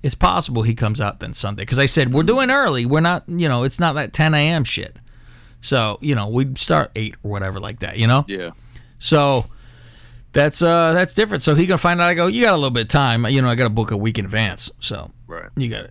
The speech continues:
Speaker 1: he could ask his parents what the fuck's going on. But, um, pff, I, I, if I was in that situation, I mean, you look for any reason to fucking, uh, breathe, and that would help. You're with your homies,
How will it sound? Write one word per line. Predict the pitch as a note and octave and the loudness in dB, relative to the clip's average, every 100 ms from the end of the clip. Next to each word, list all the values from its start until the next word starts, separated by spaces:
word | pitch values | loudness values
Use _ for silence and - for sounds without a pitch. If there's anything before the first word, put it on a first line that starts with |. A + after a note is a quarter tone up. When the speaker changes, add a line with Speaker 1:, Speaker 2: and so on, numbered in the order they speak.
| - | -8
Speaker 1:
he | C3 | -6
could | B2 A2+ | -6 -6
ask | G#2+ G#2 | -6 -4
his | A2+ | -4
parents | - A2+ G2+ F#2+ - | 2 2 0 -6 -8
what | - G#2+ | -4 -6
the | G#2 | -6
fuck's | - G2 - | -6 -6 -6
going | G#2 G#2 G2+ | -6 -4 -4
on. | G2 G2 | -4 -4
But, | G#2 G2+ A2+ | -4 -4 -4
um, | G#2+ G2 G2 G#2+ - - - - - | -4 -2 -4 -8 -14 -20 -20 -16 -4
pff, | - - - - - | -4 -4 -10 -20 -10
I, | B2 - | -8 -2
I, | - - - - - - - | -2 -4 -12 -20 -20 -20 -4
if | C#3 | 2
I | D#3+ | 2
was | F3 | 2
in | E3 | 2
that | E3 | 2
situation, | - - D#3+ B2+ | 0 0 0 2
I | |
mean, | C#3 B2+ A#2+ - | 2 2 0 -6
you | D3 D3+ | -4 0
look | C#3+ B2 | 2 0
for | A#2+ | 0
any | A2+ A2 G#2 | 0 0 -2
reason | G#2 G#2 G2 | -2 -4 -6
to | G2+ | -10
fucking, | - G#2 G#2 G#2+ G2 | -8 -6 -6 -6 -6
uh, | G2 F#2+ - - - - - - - - - | -6 -8 -10 -14 -20 -20 -20 -20 -20 -18 -6
breathe, | A#2+ C3 C#3+ C3 G2+ - - - - - - | 2 4 6 4 0 -4 -12 -16 -20 -14 -4
and | B2 A#2 A#2 - - - | -2 -2 -6 -20 -20 -18
that | - D3 C#3+ B2+ | -8 0 2 2
would | |
help. | A#2 G2+ B2 | 2 2 2
You're | C#3 | 2
with | C3 | 2
your | A2+ | 2
homies, | D#3 F#3+ F3+ E3+ D#3 | 2 4 2 2 -2